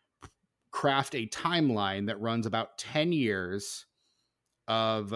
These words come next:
Skylar Comics and the development specifically of this movie. Uh, and it is, as you might suspect,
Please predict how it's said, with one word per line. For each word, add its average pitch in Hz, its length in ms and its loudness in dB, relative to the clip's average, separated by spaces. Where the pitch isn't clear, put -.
Skylar 131 520 2
Comics 113 560 2
and 113 360 2
the 104 160 -6
development 110 640 -4
specifically 135 580 0
of 95 340 -6
this - 400 -6
movie. 85 760 -12
Uh, 101 180 0
and 110 160 0
it 127 140 6
is, 117 500 4
as 110 260 -4
you 139 60 2
might 151 340 -2
suspect, - 880 -2